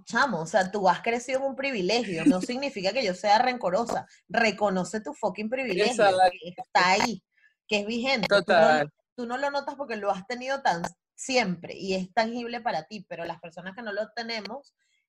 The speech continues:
Speaker 1: llega un punto en que ladilla, pues, y, y, y ladilla, y ladilla no es ni siquiera porque otro te ladille, sino porque te ladilla contigo misma. Tú estás como metido en otro, en otro
Speaker 2: Ujú.
Speaker 1: cuerpo y no es, no es, no es lo tuyo. Y tú tienes que salir de ahí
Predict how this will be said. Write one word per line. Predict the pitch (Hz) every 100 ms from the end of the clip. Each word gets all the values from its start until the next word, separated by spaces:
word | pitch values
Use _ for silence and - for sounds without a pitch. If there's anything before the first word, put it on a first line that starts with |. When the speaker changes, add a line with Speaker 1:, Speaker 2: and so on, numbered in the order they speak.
| -
Speaker 1:
llega | 175 196 170
un | 185
punto | 214 208 202
en | 226
que | 240 269 220
ladilla, | 370 202 160 180 240 170 117
pues, | 151 165 170
y, | 190 -
y, | 185 175 156 156 _ _ _ _ _ _ _ _ -
y | 247
ladilla, | 233 233 233 247 311 320 _ _ _ _ _ _ _ _ _ _ _
y | 262
ladilla | 277 247 294
no | 370
es |
ni | 381
siquiera | - 220 233 254
porque | 339
otro | 214 240 302
te | 302
ladille, | 165 247 311 170 160
sino | 233 208
porque | 214 220
te | 220 226
ladilla | 220 214 277
contigo | 381 302 220 240
misma. | 294 359 254 202
Tú | 220
estás | - 254
como | - 330 339
metido | 254 220 214 247
en |
otro, | 302 320 311 269
en |
otro | 247 240 262
Speaker 2:
Ujú. | 233
Speaker 1:
cuerpo | 311 190 226 247 -
y | 233 226
no | 220 220 247
es, | 269 277
no | 233 233
es, | 254 277
no | 240 220 214
es | 240 -
lo | 277 277
tuyo. | 277 427 196 165
Y | 180 175
tú | 180
tienes | 185 175 175
que | 277
salir | 294 262
de | 247 269
ahí | 285 269